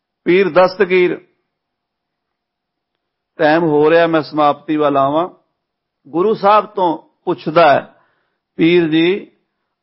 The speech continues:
ਆ ਜਿਹੜਾ ਤੁਸੀਂ ਸੰਗੀਤ ਗਾਉਂਦੇ ਹੋ, ਇਹ ਤਾਂ ਸ਼ੈਤਾਨ ਨੂੰ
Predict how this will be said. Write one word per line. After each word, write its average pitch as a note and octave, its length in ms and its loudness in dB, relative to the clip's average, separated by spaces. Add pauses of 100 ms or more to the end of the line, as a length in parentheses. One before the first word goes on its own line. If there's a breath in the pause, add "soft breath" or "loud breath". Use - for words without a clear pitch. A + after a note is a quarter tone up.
ਆ A#3 180 4
ਜਿਹੜਾ B3 220 2
ਤੁਸੀਂ G#3+ 340 -4
ਸੰਗੀਤ G#3 640 -4
ਗਾਉਂਦੇ D3+ 500 2
ਹੋ, D3 180 0
ਇਹ A#3+ 260 -4
ਤਾਂ G3+ 200 -4
ਸ਼ੈਤਾਨ D#3+ 720 0
ਨੂੰ F3+ 420 -6